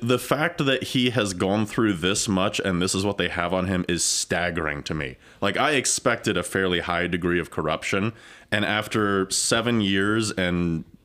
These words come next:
countless man hours invested to find anything to nail him with, the fact that all they have is this, like, fringe, barely, you know, stretching the fabric of, like, multiple legal arguments to almost cover a pinprick hole.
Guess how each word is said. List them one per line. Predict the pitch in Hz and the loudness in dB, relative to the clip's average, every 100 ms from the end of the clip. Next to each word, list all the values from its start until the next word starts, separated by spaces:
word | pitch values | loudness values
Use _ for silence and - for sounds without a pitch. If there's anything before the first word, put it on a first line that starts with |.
| _ _ | _ _
countless | - 117 117 113 104 | -4 -2 0 0 0
man | 98 92 95 | 0 2 2
hours | 95 107 101 | 0 0 0
invested | 92 85 90 - 113 117 | 0 0 -2 -2 -2 -2
to | 95 | -4
find | - 98 95 | 0 0 0
anything | 87 95 98 110 117 | 0 -2 0 -2 -2
to | |
nail | 90 80 82 | -2 -2 -2
him | 87 98 | -2 0
with, | 104 113 - - - - - | 0 -2 -10 -20 -20 -20 -4
the | 107 | -2
fact | - 104 127 | 2 2 2
that | 123 | 0
all | - 101 | 2 2
they | 110 107 | 2 2
have | 101 98 | 0 2
is | 107 95 | 0 0
this, | 98 - | 0 0
like, | 90 82 | 0 -2
fringe, | - - 110 123 123 123 127 120 - - - - - - | -8 -2 0 2 2 2 2 0 -4 -8 -18 -20 -20 -8
barely, | 107 117 120 127 127 127 | 0 2 4 4 6 4
you | 120 120 120 | 4 4 4
know, | 107 | 4
stretching | 104 - 147 139 160 147 | 2 2 2 2 2 2
the | 127 | 2
fabric | - 117 120 127 123 | 2 2 2 2 2
of, | 117 | 2
like, | 113 107 | 2 4
multiple | 113 113 117 - 117 | 4 2 0 0 2
legal | 110 117 117 110 | 2 4 2 4
arguments | 107 110 113 117 110 - | 2 2 2 2 0 0
to | 113 | -2
almost | - 113 120 123 117 - | 0 2 4 4 2 -2
cover | - 113 110 117 117 110 - - | -2 0 2 2 2 0 -8 -4
a | 117 | -2
pinprick | - 127 123 120 127 117 | 0 0 2 2 0 0
hole. | - 107 104 | -2 0 0